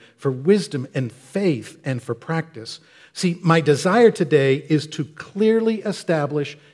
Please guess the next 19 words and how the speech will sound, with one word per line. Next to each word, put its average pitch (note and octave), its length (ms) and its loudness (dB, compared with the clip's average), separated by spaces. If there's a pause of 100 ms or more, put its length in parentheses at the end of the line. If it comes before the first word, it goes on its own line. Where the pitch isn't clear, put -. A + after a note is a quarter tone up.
(100)
in D3 220 -4
every G3 340 2
person's F3+ 580 -2
mind D#3 460 -2
that's C#3+ 220 -8
here, A#2 480 -4 (400)
from F#3+ 240 2
the A3+ 60 2
Word G#3 260 4
of F#3+ 100 -4
God, C3 320 -4
a B2+ 60 -6
foundation D#3+ 720 0 (160)
of C#3 100 -2
what E3+ 120 6
I'm G#3 80 4
gonna F3+ 140 0
call D#3+ 180 0
confidence D#3+ 1000 -2